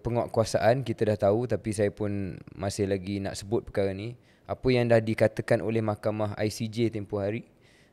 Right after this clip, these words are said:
uh, ternyata langsung tidak memberi kesan walau sedikit pun kepada apa yang Israel nak buat.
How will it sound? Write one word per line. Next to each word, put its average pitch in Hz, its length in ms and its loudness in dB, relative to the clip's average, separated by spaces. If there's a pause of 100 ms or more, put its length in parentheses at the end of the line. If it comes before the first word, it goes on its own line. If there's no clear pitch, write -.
(200)
uh, 73 160 -10
ternyata 117 480 -2 (240)
langsung 113 800 -4
tidak 110 240 -4
memberi 107 320 -6
kesan 110 400 -4
walau 107 160 -4
sedikit 113 400 -4
pun 92 100 -12 (460)
kepada 107 560 0
apa 101 240 -4
yang 98 160 -2
Israel 87 400 -8
nak - 80 -16
buat. - 160 -8